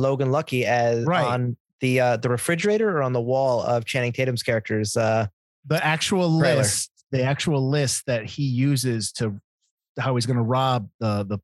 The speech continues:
Speaker 2: the nascar air, the circuit or whatever is the sa-, is what they use in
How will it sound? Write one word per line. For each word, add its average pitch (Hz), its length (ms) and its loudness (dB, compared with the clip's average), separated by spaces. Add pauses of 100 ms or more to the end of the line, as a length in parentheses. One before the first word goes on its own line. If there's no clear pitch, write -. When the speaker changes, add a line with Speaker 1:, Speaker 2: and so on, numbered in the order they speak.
(180)
Speaker 2:
the 107 60 -2
nascar 113 580 0
air, 98 200 0
the 101 120 -4
circuit 98 400 -4
or 95 40 0
whatever 95 320 -2 (440)
is 127 340 0
the 123 140 -2
sa-, 151 160 -2
is 123 260 0
what 131 160 0
they 135 80 0
use 127 640 0
in 120 320 -2